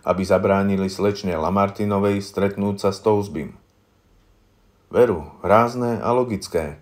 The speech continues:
Bolo niečo takmer klasické v spôsobe, akým usmernili obe hroziace nebezpečenstvá tak, aby sa navzájom rušili.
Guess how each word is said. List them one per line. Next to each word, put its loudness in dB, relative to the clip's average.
Bolo 4
niečo -2
takmer 0
klasické -2
v -12
spôsobe, 0
akým -4
usmernili -2
obe 2
hroziace -2
nebezpečenstvá -2
tak, 0
aby 2
sa -6
navzájom 2
rušili. -6